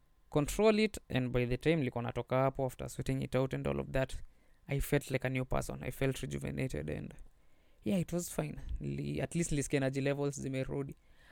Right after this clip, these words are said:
I'm better, by the way. Si ati, si ati niko mbaya, si ati sahi niko mbaya, no. I'm at a good mental state sahi. Ni vile tu, I've just had lunch. Nikirekodi kitu.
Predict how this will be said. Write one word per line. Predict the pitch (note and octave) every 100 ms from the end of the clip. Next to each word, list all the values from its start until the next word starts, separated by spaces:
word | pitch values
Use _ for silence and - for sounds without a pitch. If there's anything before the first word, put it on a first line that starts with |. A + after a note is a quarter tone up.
| -
I'm | F3+ G3+
better, | G#3+ D3+
by | B2 A#2+
the | B2+
way. | B2+ A2+ - -
Si | -
ati, | F3+ C#3 B2
si | F#3
ati | - B2
niko | A#2 B2 A#2+ B2 B2+ -
mbaya, | - B2 A#2 B2+ C#3 C#3 C#3+ C#3
si | D3+
ati | C3
sahi | B2+ C3
niko | B2+ C3+
mbaya, | B2+ C3 B2+
no. | C3+ C3+ C#3 - C3+
I'm | C3
at | C3
a | C3
good | C3+ D3
mental | C3 B2+ C3
state | - C3 -
sahi. | - C3 B2 - - - - -
Ni | B2+
vile | B2+ B2+
tu, | C3 C#3+ C#3 B2+ - _ _ - -
I've | C3
just | C3 D3 B2
had | A2+ G#2+
lunch. | G2+ A2+ - - - -
Nikirekodi | - B2 A#2 - A#2+ A#2+
kitu. | - -